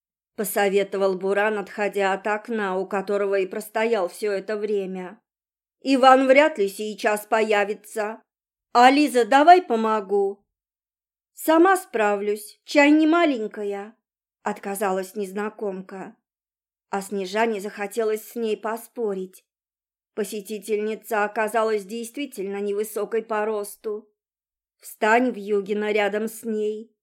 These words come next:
и Ализа с трудом достала бы ей до талии. «Вы эльф?»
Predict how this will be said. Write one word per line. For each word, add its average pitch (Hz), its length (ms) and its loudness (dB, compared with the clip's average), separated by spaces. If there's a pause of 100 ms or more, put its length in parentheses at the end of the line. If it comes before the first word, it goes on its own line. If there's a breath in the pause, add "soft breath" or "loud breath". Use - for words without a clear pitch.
(180)
и 226 100 2
Ализа 214 460 2
с 226 80 -10
трудом 226 400 2
достала 226 480 2
бы 226 140 0
ей 233 260 0
до 240 160 2
талии. 185 800 -4 (1120)
«Вы 240 460 -4
эльф?» 349 600 0